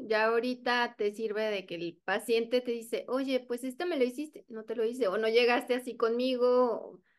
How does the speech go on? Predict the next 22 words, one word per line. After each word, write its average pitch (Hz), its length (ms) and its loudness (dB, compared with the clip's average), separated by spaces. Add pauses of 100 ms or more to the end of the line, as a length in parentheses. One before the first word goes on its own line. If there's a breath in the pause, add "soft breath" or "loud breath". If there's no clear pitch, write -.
(160)
ahí 208 120 -4
está 208 160 -6
la 214 140 -2
foto, 233 300 -8
o 180 40 -16
sea, 185 140 -10
ahí 196 180 -8
como 220 380 -6
que 185 360 -8 (240)
también 220 340 2
ese 240 140 2
tipo 254 300 0
de 277 120 6
archivos 262 680 -2
te 226 100 -6
pueden 220 400 0
servir 214 500 0 (280 loud breath)
en 190 380 2
respaldo. 196 800 -2
Tú 302 100 0
ahorita, 381 420 6
do-, 381 300 -6